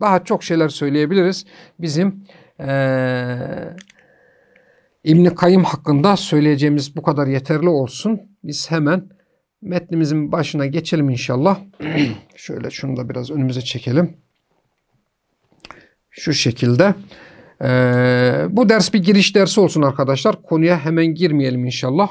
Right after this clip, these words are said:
Konuya hemen girmeyelim. Bir giriş dersi olsun. Bu dersimizin ismi, ismi de, e, Kur'an, ne demişiz? Kur'an-ı Kerim şifadır. Evet, Kur'an-ı Kerim şifadır. Kitabın ismi Edda'u ve Deva arkadaşlar.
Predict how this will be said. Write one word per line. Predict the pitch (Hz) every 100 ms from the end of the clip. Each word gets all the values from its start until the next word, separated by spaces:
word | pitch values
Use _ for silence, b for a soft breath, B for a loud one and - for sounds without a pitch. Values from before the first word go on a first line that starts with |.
| -
Konuya | - 135 160
hemen | 139 139 139
girmeyelim. | 135 147 127 120 196 196 B B B B
Bir | 135 151
giriş | 160 160 -
dersi | 143 135
olsun. | 127 202 190
Bu | 160 156
dersimizin | 147 135 147 139 147
ismi, | 143 - 139 147
ismi | 160 - 135 120
de, | 208 226 B B B -
e, | 120 123 120 120 120 120 - _ _
Kur'an, | - 151 151 185 220 156
ne | 151 165 160 147
demişiz? | 139 139 165 190
Kur'an-ı | - 156 156
Kerim | 151 170 185
şifadır. | - - 160 139 120 - -
Evet, | - 127 120
Kur'an-ı | - 156 147
Kerim | 139 160 185
şifadır. | - - 151 123 117 220 b b b b
Kitabın | - - 196 202
ismi | 196 226 233 -
Edda'u | 160 151 226 262 214
ve | 185 143
Deva | 170 156 123
arkadaşlar. | 120 127 139 123 120 117 117